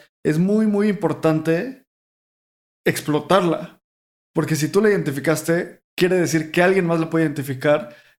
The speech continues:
y puede decir que esa otra persona puede ser una persona mala. Entonces, cuando eres bueno, la tienes que explotar en ese momento. Entonces, imagínate que sea como en el momento en el que tú identificas una vulnerabilidad, la, eh, la, o sea, la explotas,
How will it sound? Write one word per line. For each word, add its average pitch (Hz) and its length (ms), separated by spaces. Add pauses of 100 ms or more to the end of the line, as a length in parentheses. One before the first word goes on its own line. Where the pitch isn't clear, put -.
(200)
y 156 120
puede 175 220
decir 160 200
que 170 320
esa 170 200
otra 160 280
persona 151 300
puede 143 140
ser 147 160
una 156 260
persona 143 300
mala. 143 480 (600)
Entonces, 160 480
cuando 156 220
eres 185 180
bueno, 190 240
la 180 100
tienes 190 220
que 175 140 (120)
explotar 165 480
en 208 80
ese 196 160
momento. 175 360
Entonces, 165 360
imagínate 175 460
que 151 80
sea 156 180
como 151 400 (480)
en 156 120
el 151 100
momento 190 300
en 202 60
el - 100
que 135 80
tú 175 100
identificas 165 460
una 165 120
vulnerabilidad, 139 960 (800)
la, 156 180
eh, 147 380
la, 151 200
o 147 160
sea, 139 120
la 143 140
explotas, 208 840